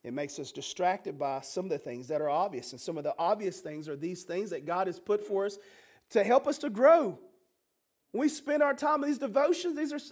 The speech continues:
times to be with God and to grow in relationship with Him. But when we miss it,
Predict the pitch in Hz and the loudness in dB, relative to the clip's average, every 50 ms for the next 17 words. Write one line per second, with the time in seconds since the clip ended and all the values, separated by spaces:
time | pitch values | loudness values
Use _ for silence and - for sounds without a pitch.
0 | - _ - - 233 247 294 311 302 - 294 202 190 262 254 240 240 196 175 262 | -20 _ -6 -4 -2 -2 -2 -4 -4 -6 -8 -6 -6 -4 -4 -4 -4 -2 0 0
1 | 285 302 302 294 247 240 208 196 226 294 320 320 311 285 254 - - - - 233 | 0 0 0 -2 -4 -4 -4 -2 2 4 4 4 2 0 -6 -10 -14 -6 0 0
2 | 247 254 269 269 269 269 285 - 277 254 - - 294 302 302 262 - 349 359 320 | 0 2 0 -2 -2 -2 -2 -4 -6 -8 -6 -8 -8 -8 -8 -8 -6 -6 -4 -2
3 | 240 233 190 233 240 240 254 269 247 254 294 302 302 - 370 427 392 571 - _ | -4 -4 -2 -4 -4 -4 -4 -4 -4 -4 -4 -6 -6 -8 -10 -10 -10 -12 -14 _